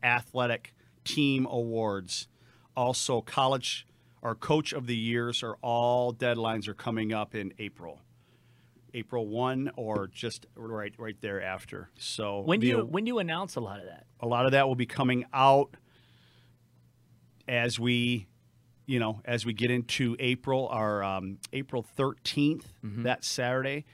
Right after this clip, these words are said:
Speaker 1: is
Speaker 2: Mm-hmm.
Speaker 1: our all-state meetings.
Speaker 2: Okay.
Speaker 1: So just there afterwards, late April, early May.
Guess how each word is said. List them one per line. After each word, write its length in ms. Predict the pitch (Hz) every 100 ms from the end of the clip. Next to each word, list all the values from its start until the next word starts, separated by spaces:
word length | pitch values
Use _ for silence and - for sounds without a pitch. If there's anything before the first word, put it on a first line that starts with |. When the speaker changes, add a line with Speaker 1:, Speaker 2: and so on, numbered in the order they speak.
| - 120
Speaker 1:
is 100 | 123
Speaker 2:
Mm-hmm. 60 |
Speaker 1:
our 100 | 117
all-state 520 | 113 117 - - 123 123
meetings. 480 | 131 135 143 - -
Speaker 2:
Okay. 240 | 107 113 113 -
Speaker 1:
So 520 | - - 123 117 113 101
just 420 | - 135 131 113
there 240 | 120 120 110
afterwards, 600 | 101 - 98 80 87 95
late 220 | 107 107
April, 440 | 104 101 113 104 -
early 280 | 104 101 98
May. 320 | 95 87